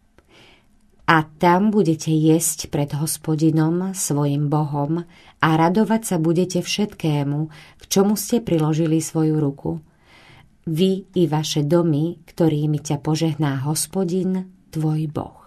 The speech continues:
Piata Mojžišova dvanásť sedem.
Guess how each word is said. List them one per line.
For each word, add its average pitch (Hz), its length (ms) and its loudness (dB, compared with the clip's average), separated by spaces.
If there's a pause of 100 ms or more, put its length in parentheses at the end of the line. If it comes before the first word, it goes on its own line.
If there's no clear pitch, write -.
(720)
Piata 151 320 0
Mojžišova 156 560 -2
dvanásť 151 560 -4
sedem. 139 400 -10